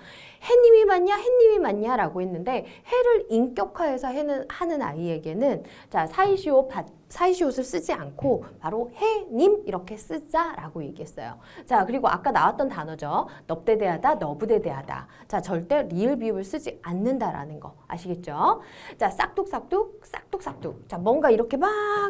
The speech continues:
자를 때 있잖아요. 우리는 싹둑싹둑, 뚝으로 이렇게 된 소리로 생각하기 쉬운데, 자, 된 소리 쓰지 않는다는 거. 싹둑, 싹둑. 자, 그다음.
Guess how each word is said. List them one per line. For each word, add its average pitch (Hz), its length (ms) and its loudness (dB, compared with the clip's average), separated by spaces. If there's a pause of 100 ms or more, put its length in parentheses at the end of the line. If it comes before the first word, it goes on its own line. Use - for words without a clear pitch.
자를 226 320 0
때 165 80 -2
있잖아요. 147 460 -6
우리는 180 320 -6 (180)
싹둑싹둑, - 880 -6 (180)
뚝으로 392 520 2
이렇게 165 300 -4
된 180 280 -6
소리로 381 300 4
생각하기 277 480 -4
쉬운데, 226 640 0 (180)
자, 214 120 -6
된 190 220 -6
소리 226 200 -2
쓰지 311 320 -8
않는다는 175 500 -6
거. - 140 -12 (120)
싹둑, - 680 -6
싹둑. - 720 -10
자, 147 160 -16
그다음. 175 520 -2